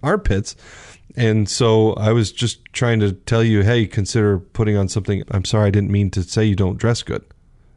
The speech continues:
right? Do you see how often that might happen in your life?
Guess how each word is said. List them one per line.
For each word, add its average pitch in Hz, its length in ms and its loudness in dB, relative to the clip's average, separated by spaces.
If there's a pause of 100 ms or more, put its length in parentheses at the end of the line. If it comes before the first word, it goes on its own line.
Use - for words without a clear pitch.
(160)
right? 98 240 -2 (1160)
Do 143 60 -4
you 143 60 2
see 233 460 2 (340)
how 135 280 0
often 117 540 2 (140)
that 104 160 -2
might 107 300 0
happen 98 380 0
in 104 100 0
your 104 140 0
life? 101 400 0